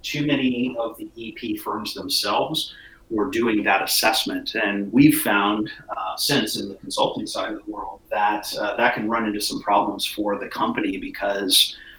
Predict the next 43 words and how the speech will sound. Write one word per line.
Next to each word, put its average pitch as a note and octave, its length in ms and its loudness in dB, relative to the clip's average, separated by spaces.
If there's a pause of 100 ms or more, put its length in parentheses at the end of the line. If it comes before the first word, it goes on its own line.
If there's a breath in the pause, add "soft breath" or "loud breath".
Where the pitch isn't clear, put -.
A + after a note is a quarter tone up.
(100)
of A2 160 0
the A2+ 80 2
fact G#2 400 8
that G#2+ 160 4
the G#2+ 220 -4
entity, B2 680 2
that B2 300 4
in G#2+ 120 -6
this A2+ 200 -4
case G#2 280 -2
being G#2 200 -6
an G#2 80 -8
executive - 440 -6
protection - 500 -6
provider, - 720 -4 (300)
and G2+ 160 -12
we B2+ 420 2
at G#2+ 140 -2
Central G2+ 260 -2
Resource G#2+ 400 0
Group G2+ 200 -4
do G2+ 100 -6
not G2+ 280 -2
provide G#2+ 440 4
executive G2 480 -4
protection, G2+ 480 -4
we G#2 140 -2
audit G#2 360 -4
and - 100 -20
assess - 400 -4
programs G#2 560 -2
as - 220 -8
one A#2 240 0
of G#2+ 140 -8
the G#2 80 -18
many G#2+ 320 -8
services - 520 -10
we - 140 -12
offer. - 340 0 (580 loud breath)
We F4 120 2
were - 160 -2
finding G#2+ 540 4
that, G2 340 -2